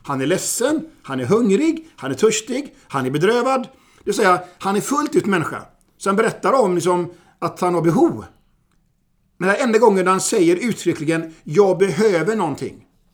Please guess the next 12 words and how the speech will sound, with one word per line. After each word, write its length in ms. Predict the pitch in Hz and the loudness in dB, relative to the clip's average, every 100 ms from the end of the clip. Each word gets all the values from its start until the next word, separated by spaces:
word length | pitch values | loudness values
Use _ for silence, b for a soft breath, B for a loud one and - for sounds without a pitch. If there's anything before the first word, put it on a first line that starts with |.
| _ _ _ | _ _ _
Jätteintressant. 1080 | 151 196 226 - - 143 117 180 156 - - _ _ _ _ _ - | -4 -2 -4 -10 -8 -8 -4 -4 -4 -8 -20 _ _ _ _ _ -8
Och 200 | 180 240 | -8 0
åsnan, 420 | 233 - - 175 | 0 0 -2 0
det 60 | 196 | 4
var 140 | 214 | 8
ju, 300 | 208 202 202 B B B | 8 8 6 B B B
det 80 | - | -4
var 100 | 190 | 2
ju 120 | 185 | 4
de 260 | 180 214 214 | 4 4 2
djur 300 | 208 170 143 | 2 2 0
som 440 | - 160 156 151 | -4 -4 -4 -6